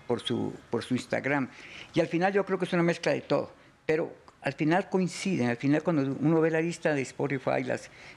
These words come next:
los, los internacionales, los que están en Estados Unidos, viene a coincidir con las de Billboard. Y esos también obviamente están con las ventas. Por eso ahora la lista del Top one hundred es una mezcla de lo que vende, de lo que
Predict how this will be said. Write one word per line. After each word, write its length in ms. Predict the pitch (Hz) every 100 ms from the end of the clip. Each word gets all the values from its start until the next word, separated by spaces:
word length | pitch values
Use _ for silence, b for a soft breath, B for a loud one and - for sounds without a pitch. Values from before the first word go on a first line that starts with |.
| B
los, 260 | 120 117 -
los 440 | 120 113 113 -
internacionales, 840 | 123 - 113 107 117 120 139 135
los 80 | 117
que 60 | -
están 120 | 131
en 60 | 139
Estados 240 | 139 135
Unidos, 260 | 135 147 147 -
viene 260 | 135 156
a 40 | 165
coincidir 400 | 139 - 127 143
con 120 | 143
las 100 | 123
de 80 | 117
Billboard. 420 | 139 135 135 - B B B B B
Y 160 | 139 165
esos 320 | 185 208 -
también 340 | 139 139 160
obviamente 560 | 170 165 151 156 160 160
están 300 | 135 147 147
con 180 | 156 143
las 200 | 127 110
ventas. 460 | 139 139 - 123
Por 220 | - 131 165
eso 200 | 170 180
ahora 240 | 175 170
la 100 | 147
lista 300 | 123 139 -
del 140 | 127 -
Top 220 | 143 143
one 140 | 139
hundred 280 | 131 127 143 B B B B B -
es 200 | 135 143
una 100 | 165
mezcla 400 | 165 160 175 - - -
de 200 | 131 131
lo 180 | 127 -
que 140 | 123 - -
vende, 380 | 147 180 180 226 - - - - - - -
de 140 | 135
lo 160 | 127
que 120 | -